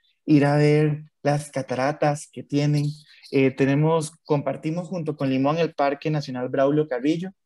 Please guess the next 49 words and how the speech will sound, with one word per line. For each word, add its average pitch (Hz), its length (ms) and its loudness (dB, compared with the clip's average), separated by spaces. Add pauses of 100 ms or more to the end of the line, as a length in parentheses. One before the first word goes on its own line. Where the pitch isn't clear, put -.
(260)
que 131 60 -6
es 123 100 -6
uno 139 100 0
de 139 60 0
los 135 80 0
más 127 160 0
grandes 135 360 0
del 131 160 -2
país. 147 640 -4 (460)
Eh, 143 260 4
tenemos 151 480 -2
un 170 140 0
mirador 143 420 0
que 147 100 -16
se 147 100 -10
llama 143 160 -8
el 151 60 -4
Monte 151 300 -2
de 151 80 0
la 131 80 -4
Cruz - 240 -8
en 151 60 -4
San 143 160 -4
Rafael 123 320 -2
de 127 80 0
Heredia. 170 440 0 (640)
Es 143 420 0
precioso, 165 840 4
puedes 127 280 -4
ver 147 280 -2
casi 151 220 -8
que 143 100 -4
todo 131 200 2
el 135 80 2
par-, 139 260 2
el 135 80 0
Valle 127 240 4
Central 139 560 -2 (240)
desde 127 320 -2
ahí. 143 420 2 (220)
Es 131 140 2
impresionante. 156 1080 0 (520)
Eh, 143 360 6
tenemos 147 380 -2
el 180 80 -6
Instituto 151 400 -6
Nacional 143 380 0
de 165 80 0
Biodiversidad, 131 880 0